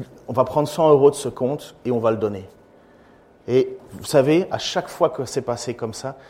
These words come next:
à chaque fois, moi je regarde en fin de mois, normalement je devrais approcher du rouge, vous voyez, on est en le, encore dans la couleur violet, là, mais en fin de mois, je me dis, « Mais comment on y est arrivé ? »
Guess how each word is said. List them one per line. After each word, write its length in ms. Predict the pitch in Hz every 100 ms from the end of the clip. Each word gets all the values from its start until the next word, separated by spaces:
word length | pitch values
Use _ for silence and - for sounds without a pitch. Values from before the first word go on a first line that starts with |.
| - _
à 60 | 117
chaque 240 | - 151
fois, 180 | - 147
moi 120 | 131
je 60 | 120
regarde 260 | 127 147 -
en 120 | 123
fin 260 | - 160 151
de 60 |
mois, 320 | 143 127 160 - - - -
normalement 420 | 127 135 139 151 135
je 60 |
devrais 240 | 123 107 123
approcher 420 | 123 139 - 135
du 140 | 123
rouge, 440 | 120 147 190 - - -
vous 80 | 127
voyez, 140 | 147
on 100 | 127
est 20 |
en 100 | 117
le, 100 | 120 104 -
encore 260 | 127 135 131
dans 60 |
la 80 | 117
couleur 260 | - 131 117
violet, 420 | 113 123 131 170
là, 100 | 160 - - - - -
mais 260 | 131 - - - _
en 80 | 113
fin 280 | - - 165
de 60 | 147
mois, 320 | 135 151 147 -
je 140 | 117
me 100 | 123
dis, « 240 | 120 147 117
Mais 100 | 117
comment 340 | - 170 190
on 60 | 151
y 80 | 123
est 120 | 117
arrivé ? » 400 | 107 101 90